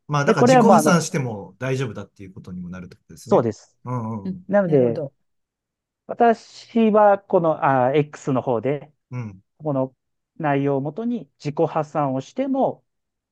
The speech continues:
Speaker 2: その税金の滞納処分ではダメなんですけれども、じ-、
Speaker 1: うん。
Speaker 2: 自己破産をしても、ろ-、あの、老後の資金だけはイデコで守ることができますよっていうふうに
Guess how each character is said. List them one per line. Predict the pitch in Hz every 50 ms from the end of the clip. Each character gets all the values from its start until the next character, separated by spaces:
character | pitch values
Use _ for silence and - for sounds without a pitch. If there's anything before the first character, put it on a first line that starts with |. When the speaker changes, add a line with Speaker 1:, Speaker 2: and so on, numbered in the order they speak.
| _ _ -
Speaker 2:
そ | 143 131
の | 127 117 113 117 - _
税 | - 170 180 190 208 208
金 | _ _ - 214 208 208 226
の | 269 254 -
滞 | - - 185 180 180
納 | 185 185 175
処 | 202 190
分 | 185 202 175
で | 180
は | 202 214 165 - - _ _ _ 185 180 _ _ _ -
ダ | 170 135
メ | 131 120
な | 110 104
ん | 101
で | 95
す | _ -
け | 147
れ | 135 156
ど | 190 214
も、 | 214 190 - - _ -
じ-、 | 160 147 160
Speaker 1:
う | 147
ん。 | 135 - - - -
Speaker 2:
自 | 185 160 156 151
己 | - 165
破 | - - 160
産 | - - 165 143 139 131 127
を | 127
し | - - -
て | - 247 247
も、 | 254 277 269 - - _ _ _ _ _ _ _ _ _ _ _ _ _ _ _ _ _ _ _
ろ-、 | 151 143 143 147 - - -
あ | 151 113 110
の、 | 110 110 113
老 | 123 156 156 160 165
後 | 165 180 190
の | 233 262 - - _
資 | - - - -
金 | - 139 131 127
だ | 120 117
け | - - 202
は | 220 254 233 - -
イ | 147 123
デ | 123 117
コ | - 123 101
で | 98
守 | 104 117 120 131 147 170 196 220 262
る | 240
こ | - 202
と | - 185 -
が | 208 185
で | 180 185
き | - 214 202
ま | 208 220 220
す | - 208 214
よ | 208 202 208 214 208
っ |
て | - 147
い | 135
う | 127
ふ | 135 127
う | 120 104
に | 104 104 101